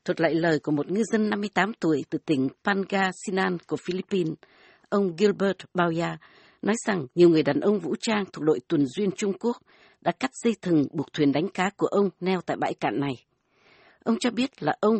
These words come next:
và những người có mặt vô cùng sợ hãi và hoàn toàn bất lực trước hành động hung hăng của Trung Quốc. Phủ Tổng thống Philippines nói,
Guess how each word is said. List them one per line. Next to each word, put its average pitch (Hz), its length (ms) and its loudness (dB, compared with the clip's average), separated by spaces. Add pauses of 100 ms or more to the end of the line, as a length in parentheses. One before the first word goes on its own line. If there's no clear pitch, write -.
và 170 80 2
những 185 180 2
người 185 140 0
có 196 180 -4
mặt 202 220 -2 (320)
vô 233 160 4
cùng 170 160 0
sợ - 220 -2
hãi 156 320 -6 (360)
và 180 120 0
hoàn 160 260 0
toàn 139 320 -4
bất 196 200 -2
lực 151 140 0 (160)
trước 233 200 -2
hành 151 220 -4
động 143 240 -2
hung 208 220 0
hăng 170 200 -6 (120)
của 151 200 0
Trung 156 180 -6
Quốc. 190 160 2 (1120)
Phủ 175 200 0
Tổng 156 200 2
thống 214 180 0
Philippines 240 540 0
nói, 202 300 -2